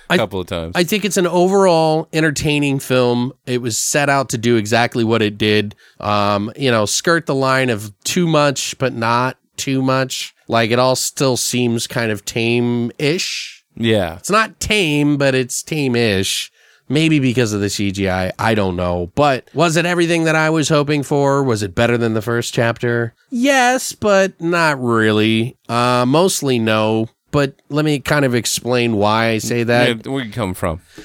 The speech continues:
Speaker 2: There's some good things in this movie that I really did enjoy. Um, a lot of really cool moments that I was extremely happy about. And then there are quite a few minor disappointments along the way. Um, kind of in the way that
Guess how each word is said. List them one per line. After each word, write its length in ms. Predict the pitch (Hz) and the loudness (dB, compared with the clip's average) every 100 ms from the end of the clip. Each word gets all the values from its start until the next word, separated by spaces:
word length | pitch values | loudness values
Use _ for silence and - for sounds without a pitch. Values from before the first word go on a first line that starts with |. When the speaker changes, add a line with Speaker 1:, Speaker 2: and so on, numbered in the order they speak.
| - | -6
Speaker 2:
There's 220 | 190 196 196 | 0 2 2
some 200 | 208 147 | 0 2
good 260 | 196 170 | 0 0
things 300 | 185 180 165 | 0 0 2
in 120 | 160 | 0
this 220 | 147 139 143 | 0 0 0
movie 240 | 139 139 | 2 2
that 180 | 131 127 | 2 2
I 60 | |
really 320 | 123 123 123 113 | 2 2 2 2
did 160 | 117 | 2
enjoy. 640 | 113 107 107 110 107 107 101 _ | 0 0 0 2 2 0 -4 _
Um, 640 | - 104 104 101 98 104 147 _ _ | -4 0 0 0 -2 -6 -10 _ _
a 80 | 123 | -2
lot 220 | 143 160 | 2 2
of 120 | 156 135 | 2 2
really 200 | 143 127 | 2 2
cool 280 | - 123 | 2 2
moments 540 | 117 117 117 120 117 - | 4 2 2 2 0 -2
that 160 | 110 107 | 0 2
I 180 | 110 | 2
was 160 | 107 104 | 2 -2
extremely 640 | 101 - - 120 113 110 | -4 -4 0 2 2 2
happy 400 | 95 101 101 113 | 0 0 -2 -2
about. 440 | 104 104 104 104 101 | -2 0 0 0 -4
And 180 | 117 120 | -4 0
then 140 | 143 | 0
there 220 | 180 175 165 | 2 2 2
are 400 | 151 147 139 - - | 2 2 0 -4 -16
quite 280 | - 190 185 | -2 2 4
a 80 | 180 | 2
few 600 | 175 156 151 147 147 143 | 2 2 4 4 2 0
minor 540 | 127 131 139 143 135 | 0 2 2 2 0
disappointments 640 | 120 127 131 113 123 113 107 | 0 -2 -2 -2 0 0 0
along 320 | 107 101 98 | 0 2 2
the 80 | 95 | 0
way. 480 | 98 107 92 85 82 - - _ | 2 2 2 -2 -8 -16 -20 _
Um, 720 | 101 98 101 98 90 - - _ | -4 -2 -2 -4 -6 -12 -20 _
kind 360 | - 175 196 | -6 -2 0
of 360 | 202 175 147 - _ | 0 -2 -6 -12 _
in 180 | 160 151 | -2 0
the 100 | 143 | 2
way 280 | 135 139 139 | 2 2 2
that 300 | 127 123 | 2 0